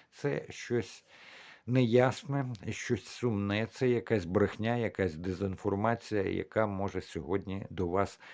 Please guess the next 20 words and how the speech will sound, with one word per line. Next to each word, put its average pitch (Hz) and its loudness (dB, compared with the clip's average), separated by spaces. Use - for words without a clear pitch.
надходити. 107 0
Якась 135 2
ясність 135 0
малоймовірна 120 2
у 90 -10
цей 92 -2
день. 87 -4
Навпаки, 107 -4
є 104 0
занепокоєння 98 0
з 80 -8
боку 90 -2
того, 98 0
що 85 -4
вас 92 0
можуть 82 -6
надурити. 87 -4
Зверніть 82 -8
на 85 -6
це 90 -2